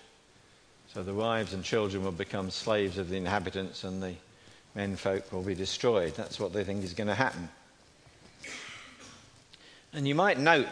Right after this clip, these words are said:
that the people's objection is not so much perhaps to doubt the Lord's power, because they do acknowledge that the Lord has brought them that far, but perhaps it's to de-, debate his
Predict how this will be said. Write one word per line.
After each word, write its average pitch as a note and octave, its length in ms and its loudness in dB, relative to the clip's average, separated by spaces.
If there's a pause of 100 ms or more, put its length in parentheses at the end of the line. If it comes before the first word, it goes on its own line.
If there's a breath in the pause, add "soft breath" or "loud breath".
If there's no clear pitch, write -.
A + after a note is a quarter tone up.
that G#2 100 -10
the A2 80 -6
people's D#3 480 2
objection A2 680 2 (760)
is A#2 140 -2
not A3+ 260 2
so D#3 240 4
much B2 340 2
perhaps A#2+ 400 2
to A#2 100 -4
doubt C#3 340 2
the B2 80 4
Lord's A#2+ 340 2
power, A2 560 4 (100)
because - 200 -8
they B2+ 80 -2
do D3 180 2
acknowledge A2+ 560 2
that G#2 160 -4
the G#2+ 80 -2
Lord A2 340 2
has G#2 280 -2 (440 loud breath)
brought A#2+ 240 0
them G#2 120 0
that C3 220 4
far, G2+ 320 0 (1040 loud breath)
but - 140 -4
perhaps D#3 380 2
it's D3 240 -2
to C#3 160 0 (340)
de-, C3 240 -2 (300)
debate C#3+ 420 4
his B2 280 -2